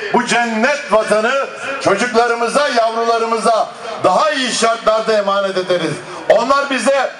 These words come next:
birbirlerine destek oldular, güç oldular, yoklukta bir oldular, beraber oldular, şehit olarak bu cennet vatanı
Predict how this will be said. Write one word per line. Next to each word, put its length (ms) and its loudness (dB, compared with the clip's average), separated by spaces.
birbirlerine 580 0
destek 400 0
oldular, 480 2
güç 260 0
oldular, 560 0
yoklukta 560 2
bir 200 2
oldular, 580 0
beraber 500 2
oldular, 540 0
şehit 440 0
olarak 460 0
bu 80 0
cennet 600 0
vatanı 440 2